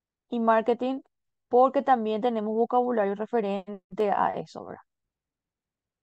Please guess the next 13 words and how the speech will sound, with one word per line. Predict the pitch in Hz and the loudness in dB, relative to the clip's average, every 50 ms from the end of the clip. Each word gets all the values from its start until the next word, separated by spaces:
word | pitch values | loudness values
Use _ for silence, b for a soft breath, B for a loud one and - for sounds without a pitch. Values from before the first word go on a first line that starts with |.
| _ _ _ _ _ _ _ _ _ _ _ _ _ _ _ _ _ _ _ _ _ _ _ _ _ _ _ _ - | _ _ _ _ _ _ _ _ _ _ _ _ _ _ _ _ _ _ _ _ _ _ _ _ _ _ _ _ -2
Que | - 254 262 | 0 0 2
sería | 269 254 214 240 240 | 4 4 4 4 2
justamente | 247 240 262 247 226 226 | 2 4 2 2 2 2
en | 220 | -2
esta | 226 - 240 | 2 0 0
parte, | 202 - 190 185 - - 185 | 2 2 0 0 0 -2 -4
marketing. | 185 185 185 180 175 - - - _ - - - _ _ _ _ _ _ _ _ _ _ _ _ _ _ _ _ _ _ _ _ _ _ _ _ _ _ _ _ _ _ _ _ | 0 2 2 0 0 -6 -8 -12 _ -12 -20 -20 _ _ _ _ _ _ _ _ _ _ _ _ _ _ _ _ _ _ _ _ _ _ _ _ _ _ _ _ _ _ _ _
Por | - 240 233 | -2 0 2
ejemplo, | 240 233 226 - 240 233 226 196 185 - - | 2 2 2 2 2 2 2 0 -4 -8 -8
acá | - - 220 214 214 | -8 -8 -6 -4 -2
tenemos | 226 220 214 220 220 226 233 240 - - - | -2 -2 0 0 2 2 2 2 0 -6 -10
niche | - 220 220 220 226 226 233 196 - - - 220 | -8 -6 -4 -4 -2 -2 -2 -4 -6 -8 -8 -2
market. | 214 208 202 202 202 190 - - - - | 2 4 4 4 4 0 -2 -6 -6 -6